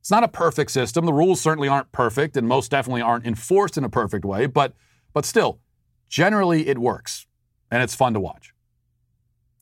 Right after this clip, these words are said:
And all of this, of course, means that the left has to try and ruin it. So over on E S P N, sports commentator Max Kellerman yesterday expressed concern. His antenna has been raised, he says,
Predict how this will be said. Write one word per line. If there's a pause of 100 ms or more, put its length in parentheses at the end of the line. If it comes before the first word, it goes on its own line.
And
all
of
this,
of
course,
means
that
the
left
has
to
try
and
ruin
it. (680)
So
over
on
E
S
P
N,
sports
commentator
Max
Kellerman (840)
yesterday
expressed
concern. (340)
His
antenna
has
been
raised,
he
says,